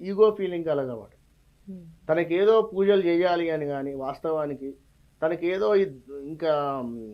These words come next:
Speaker 1: హారతి ఇవ్వాలని కానీ అలాంటిది ఏది ఉండదు. కేవలం ఆయనను చూస్తూ నిలబడి నమస్కారం చేసుకొని మాట్లాడండి.
Speaker 2: Hmm.
Speaker 1: సరిపోతుంది. విన్నరా? తన ముందు మీరు చేసినటువంటి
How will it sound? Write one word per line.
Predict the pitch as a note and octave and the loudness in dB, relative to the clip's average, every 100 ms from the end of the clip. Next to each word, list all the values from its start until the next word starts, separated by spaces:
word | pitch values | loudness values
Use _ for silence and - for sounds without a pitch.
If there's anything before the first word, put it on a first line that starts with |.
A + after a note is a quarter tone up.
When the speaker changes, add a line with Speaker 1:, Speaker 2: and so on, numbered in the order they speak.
| G#2+ | -16
Speaker 1:
హారతి | - D3+ F#3+ F#3+ | -4 0 0 0
ఇవ్వాలని | E3 D#3 D#3 C#3+ C3 | -4 0 0 0 -4
కానీ | B2+ B2 B2 - | -6 -8 -10 -4
అలాంటిది | D3 E3+ E3+ D#3 | -2 0 -2 -4
ఏది | E3 F#3 | -2 -2
ఉండదు. | C3+ C#3 B2+ - _ _ _ _ _ _ _ | -2 -4 -8 -12 _ _ _ _ _ _ _
కేవలం | - D3+ F#3 G#3 A#3 A#3+ A#3+ - | -4 2 6 8 8 6 2 -2
ఆయనను | E3+ F#3 F#3+ G3 | -2 0 -2 -2
చూస్తూ | F#3+ - F#3+ A3 G#3+ - A#3+ A3+ | -4 -6 -2 -2 -4 -4 0 2
నిలబడి | F#3 F#3+ G#3 G3+ | 4 4 4 0
నమస్కారం | F#3 F#3 - F#3+ F#3 F3 | -4 -4 -2 0 2 -2
చేసుకొని | E3+ - F#3+ G#3 - C#3+ | -6 -4 -4 -4 -6 -2
మాట్లాడండి. | D3+ - G3+ F3+ B2+ G#2+ - _ - | 0 0 0 0 -2 -8 -18 _ -12
Speaker 2:
Hmm. | G#3 F3+ E3 E3 _ _ _ _ _ _ _ _ _ D#3+ | -12 -12 -18 -20 _ _ _ _ _ _ _ _ _ -2
Speaker 1:
సరిపోతుంది. | E3+ E3+ D3+ A2+ G2+ - - | -2 -2 -6 -8 -18 -20 -10
విన్నరా? | C3 C#3 - - _ _ _ _ - | -6 -6 -8 -12 _ _ _ _ -2
తన | E3+ | 0
ముందు | E3+ F3 G#3 G3 E3+ E3+ - - _ _ _ _ _ D#3 | 0 2 4 4 4 -4 -10 -20 _ _ _ _ _ -6
మీరు | D3+ G3+ G3+ | 2 4 4
చేసినటువంటి | G3+ F#3+ G3 G#3 G#3+ G3+ G3 F#3+ G3 - | 4 2 2 0 0 0 -2 0 -2 -4